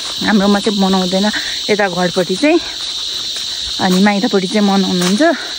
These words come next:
खै, हाम्रो घरमा चाहिँ मनाउन मान्नुहुन्न के, हाम्रो चाडै होइन भनेर। अनि अब माइत जाने, माइत ग-, जान्छन् आज।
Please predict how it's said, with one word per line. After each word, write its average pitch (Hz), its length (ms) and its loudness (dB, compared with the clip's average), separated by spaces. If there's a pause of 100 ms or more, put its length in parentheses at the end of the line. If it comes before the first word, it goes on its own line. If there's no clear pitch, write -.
(140)
खै, 202 200 0
हाम्रो 208 280 0
घरमा 185 240 2
चाहिँ 208 220 2 (520)
मनाउन 226 300 4
मान्नुहुन्न 220 580 4
के, 330 140 2
हाम्रो 185 240 2
चाडै 202 380 2
होइन 170 260 2
भनेर। 175 280 0 (1600)
अनि 196 180 4
अब 180 140 2
माइत 190 300 0
जाने, 185 300 2
माइत 190 300 2
ग-, 185 260 0
जान्छन् 190 440 2
आज। 185 240 2